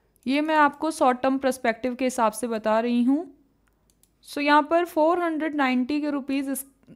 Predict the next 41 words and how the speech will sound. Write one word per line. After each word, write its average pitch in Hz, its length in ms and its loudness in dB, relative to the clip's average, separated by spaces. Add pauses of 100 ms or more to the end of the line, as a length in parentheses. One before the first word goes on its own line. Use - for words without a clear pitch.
फ़ोर 320 360 0
हंड्रेड 277 300 0
नाइंटी 247 380 -2
रुपीज 254 360 -6
के 269 100 -4
अराउंड 240 320 -2
इसकी 254 320 -6
क्लोजिंग 233 500 -2
हुई 240 220 0
है 269 240 2 (520)
फ्राइडे 233 400 2
को। 285 380 -2 (1700)
आगे 277 240 4
बात 302 340 4
करूँ 339 260 -6
मैं 339 180 -4
इसके 320 360 -6
स्ट्रॉन्ग 277 420 -2
सपोर्ट 269 480 -2
के 294 80 -4
बारे 254 320 4
में, 262 220 0
स्ट्रॉन्ग 262 440 -2
रेजिस्टेंस 240 560 -4
के 277 100 -8
बारे 226 300 0
में, 247 160 -2
so 285 280 -8
सपोर्ट 302 520 -2
इसका 277 360 0
फ़ोर 302 400 -2
हंड्रेड 277 320 -4
सिक्सटी 277 380 -8
टू 302 160 -6
रुपीज 262 380 -8
के 277 60 -2
अराउंड 233 400 -2
नज़र 202 280 -4
आ 220 180 4
रहा 262 280 2
है 285 220 0